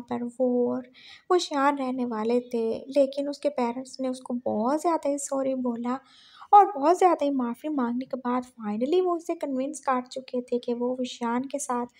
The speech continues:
उसी घर में रहे। लेकिन वांग जी ने कह दिया था कि अगर उन्होंने मज़ीद कुछ भी बुरा किया या उनकी वजह से विंग या फिर विशान की लाइफ में कोई भी प्रॉब्लम हुई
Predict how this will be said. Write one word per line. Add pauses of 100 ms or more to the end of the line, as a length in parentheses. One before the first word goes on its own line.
(400)
उसी
घर
में
रहे।
लेकिन
वांग
जी
ने
कह
दिया
था (560)
कि
अगर
उन्होंने
मज़ीद (400)
कुछ
भी
बुरा
किया
या
उनकी
वजह
से
विंग
या
फिर
विशान
की
लाइफ
में
कोई
भी
प्रॉब्लम
हुई